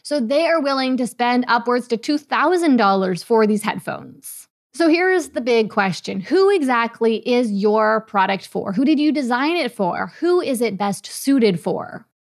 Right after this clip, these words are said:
You can start by defining your target market, your who, based purely on what they want, but then you need to consider those deeper motivations of why they might choose to buy your product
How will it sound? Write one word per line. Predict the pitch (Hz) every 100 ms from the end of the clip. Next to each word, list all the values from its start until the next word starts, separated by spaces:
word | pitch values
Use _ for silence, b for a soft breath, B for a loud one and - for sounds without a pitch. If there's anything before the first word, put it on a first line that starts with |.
| _ -
You | 269
can | 277
start | 247 - 269 320 302
by | 294
defining | 269 - 262 262 262 254
your | 208 214
target | 214 220 208 214
market, | 202 202 196 220 220
your | 190 - -
who, | 233 226 247 247 B B
based | 247 254 - -
purely | 240 233 233 233
on | 214 214 202
what | - 185 208 220
they | 330 330
want, | 311 330 320 b b
but | 220 -
then | 269 330
you |
need | 349 349
to | 339
consider | 320 311 294 269
those | 247 233
deeper | 185 214 220
motivations | 262 269 247 247 208 233
of | - 220
why | 202 208 254 320 339 311 240
they | 226 233
might | 220 214
choose | 226 214
to | 196
buy | 190
your | 190 233 247
product | 262 254 254 247